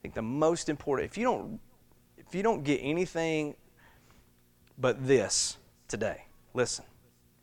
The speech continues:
We are to pursue communion with God.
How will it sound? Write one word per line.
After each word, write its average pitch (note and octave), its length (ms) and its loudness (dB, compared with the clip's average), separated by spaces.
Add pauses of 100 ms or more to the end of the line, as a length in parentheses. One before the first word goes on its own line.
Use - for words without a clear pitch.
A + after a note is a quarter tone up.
(1600)
We F3 140 8
are D#3+ 140 10
to - 160 -6
pursue A#2+ 800 0 (720)
communion A#2+ 720 -2 (200)
with G#2 140 -12
God. F#2 320 0